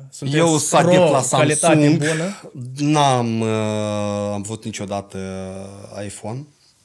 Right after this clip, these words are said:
Speaker 2: că nu am avut bani niciodată de așa tehnică.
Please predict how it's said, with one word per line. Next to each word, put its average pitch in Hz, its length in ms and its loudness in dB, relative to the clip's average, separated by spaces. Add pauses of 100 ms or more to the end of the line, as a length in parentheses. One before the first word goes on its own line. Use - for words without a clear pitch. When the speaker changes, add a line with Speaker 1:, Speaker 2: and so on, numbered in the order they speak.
(260)
Speaker 2:
că 147 120 -4
nu 151 100 0
am 147 120 0
avut 147 300 -4
bani 123 520 0
niciodată 117 840 -4
de 104 460 -10
așa 104 300 -10
tehnică. 101 500 -14